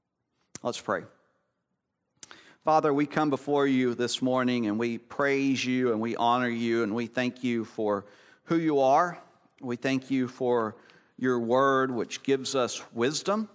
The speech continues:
and, uh, helps us to be better Christians.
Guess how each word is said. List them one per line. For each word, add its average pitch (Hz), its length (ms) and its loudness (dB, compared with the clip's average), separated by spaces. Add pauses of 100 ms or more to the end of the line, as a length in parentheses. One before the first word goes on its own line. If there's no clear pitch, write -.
(720)
and, 107 300 -2
uh, 104 140 0
helps 135 340 -4
us 135 300 0
to 123 140 -4
be 120 400 -2 (280)
better 127 280 0
Christians. - 840 -8